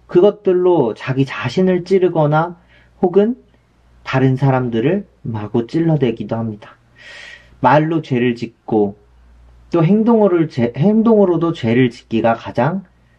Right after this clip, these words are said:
쉬운 때가 바로 이때이죠. 이렇게 약할 때요. 이렇게 약할 때 예수님께서 우리를 위하여 죽으셨다고 합니다. 또 칠 절로 가니까,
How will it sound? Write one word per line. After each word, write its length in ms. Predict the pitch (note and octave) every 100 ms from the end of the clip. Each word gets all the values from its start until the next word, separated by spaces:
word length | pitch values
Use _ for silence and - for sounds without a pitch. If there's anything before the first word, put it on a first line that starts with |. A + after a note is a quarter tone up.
| _ -
쉬운 420 | - A#3 A3 G3+
때가 320 | B2+ A2+ G#2
바로 480 | - F2+ F#2+ C#3+ - _ _ _ -
이때이죠. 720 | G2 - A2 F#2+ F#2 F#2 F#2 _ _ - - _
이렇게 340 | - G2+ - G2
약할 540 | G2 A2 - C#3+ C#3
때요. 280 | G2+ E2+ C2 _ _ _ _ - _ _ _
이렇게 380 | F3+ G#3 G#3 F3+
약할 600 | A2+ - - A3 G#3+ -
때 480 | A3+ A3+ C#3 G2+ - -
예수님께서 880 | - A#2 A#2 C#3 C3+ A#2+ A#2+ G#2+ G#2+
우리를 400 | G2 G2 G#2 G2+
위하여 500 | F#2+ F#2 F2+ G2 D#3 - _ _ _
죽으셨다고 760 | - G#2+ G2+ G#2 - G2 F#2+ G2
합니다. 440 | F#2+ G#2+ G#2 F2+ - _ - - - - _
또 320 | G#3+ G3+ F#3+
칠 220 | F#3 C4 A#3+
절로 240 | C4 A#3+
가니까, 800 | G#3+ D#3 C#3 - F#3 B2+ F2+ -